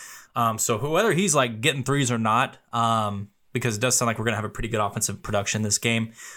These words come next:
uh, should Duke not change up their lack of defense here. Uh, eh, you never know. Obanor's a guy who really fights for the rebounding. And there were some ti-, like, there were some, uh, there were some, uh, plays. There were some times this tonight.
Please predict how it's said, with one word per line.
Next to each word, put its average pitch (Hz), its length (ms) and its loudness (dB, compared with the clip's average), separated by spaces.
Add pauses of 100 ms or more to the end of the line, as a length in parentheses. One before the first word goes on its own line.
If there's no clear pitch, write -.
(160)
uh, 101 140 2
should 107 480 0
Duke 120 260 0
not 110 160 0
change 117 340 0
up 110 220 0
their 101 440 0 (220)
lack 104 280 0
of 98 120 -4
defense 107 440 -4
here. 175 320 -4 (420)
Uh, 117 400 0
eh, 214 160 0
you 180 160 0
never 110 160 2
know. 95 180 -2 (840)
Obanor's 151 480 4
a 127 40 -2
guy 120 220 4
who 110 400 0
really 120 240 2
fights 107 340 2
for 98 120 -2
the - 80 -6
rebounding. 104 640 -2
And 139 120 2
there 139 120 2
were 143 80 2
some 175 260 4
ti-, - 140 0
like, 139 220 2
there 160 100 2
were 180 100 2
some, 151 360 0 (160)
uh, 85 600 -2 (100)
there 135 200 -2
were 143 100 -2
some, 113 540 2 (440)
uh, 107 300 2 (1160)
plays. 190 580 -2
There - 80 -2
were 151 80 0
some 127 240 -2
times 113 300 0
this 107 100 -4
tonight. 104 260 -2